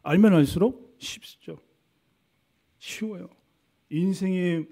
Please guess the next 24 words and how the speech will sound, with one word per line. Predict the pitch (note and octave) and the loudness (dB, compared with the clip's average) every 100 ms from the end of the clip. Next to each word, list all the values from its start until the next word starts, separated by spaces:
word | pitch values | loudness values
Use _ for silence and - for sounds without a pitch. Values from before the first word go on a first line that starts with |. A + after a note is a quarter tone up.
| _ - | _ -12
물음에 | C3 D#3+ F3 E3 D#3+ D3 | -4 0 2 2 2 0
질문하는 | D3+ D3+ D#3 D3 | -2 -4 -2 -2
자들에게 | C3+ B2+ B2+ A#2 - _ | -4 -6 -6 -8 -10 _
정확하게, | - - C4+ F4 F4 - C4 C#3+ - - _ - | -6 6 10 10 8 4 2 0 -4 -20 _ 6
분명하게 | A3+ A#3+ D#4+ C#4 A3+ F3+ B2+ - - - | 10 10 10 8 6 4 0 -8 -20 -8
하나님의 | - G#3+ G3 F3 | 0 4 4 4
아들 | D3+ D3 B2 | 4 2 6
예수 | D#3 A#3+ C#4+ | 8 8 8
그리스도께서 | C4+ B3+ B3 - A#3 A#3 - - | 6 4 -2 4 6 6 0 -10
우리 | D#3+ D#3 | -2 2
인생의 | D3+ E3+ G3 F#3 | 4 4 2 2
문제를 | D3+ C#3+ D3 G3+ | 2 0 0 -2
이천 | B3+ C#4+ D#4 | 4 4 6
년에 | C4 B3+ B3 - - | 4 4 0 -6 -6
완전히 | B2 C3 D3 F#3 F3+ | 0 2 4 4 6
영원히 | C3+ D3+ E3+ | 6 6 4
끝냈다 | D#3+ E3+ C#3+ - A2 A#2+ _ _ _ _ _ _ _ _ _ _ _ _ _ _ _ _ | 0 -8 -10 -14 -18 -20 _ _ _ _ _ _ _ _ _ _ _ _ _ _ _ _
얘기할 | A2 A#2 C#3 | -14 -8 -8
수 | A#2+ G#2 | -8 -14
있어야 | - G2 | -14 -16
됩니다. | F#2 F2+ - _ _ _ _ _ - | -18 -20 -20 _ _ _ _ _ -6
자, | D#3 | -4
그 | C#3 B3 B3 | 2 2 2
진리는 | A#3+ G#3 G#3+ G3+ G#3 G3 C#3 - | 0 2 4 4 4 4 2 -2